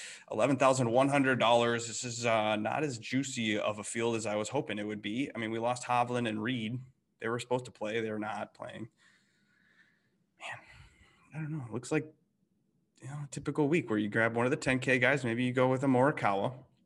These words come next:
You p-, p-, p-, pepper the eight K range. You go Kisner and Sergio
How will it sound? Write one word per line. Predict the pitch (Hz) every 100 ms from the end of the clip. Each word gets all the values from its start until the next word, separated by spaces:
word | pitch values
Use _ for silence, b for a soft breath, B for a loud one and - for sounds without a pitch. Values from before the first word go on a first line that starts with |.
| _ _ _ _ _ -
You | 123
p-, | 117
p-, | 113
p-, | 117 127
pepper | 127 120 - 147
the | 87 110
eight | 107
K | 143
range. | 131 107 120
You | 110
go | 107
Kisner | - 110 113 127 143
and | 131 131 - _ _ _ _ b b b b _ _ _ _ _ _
Sergio | - 104 98 101 127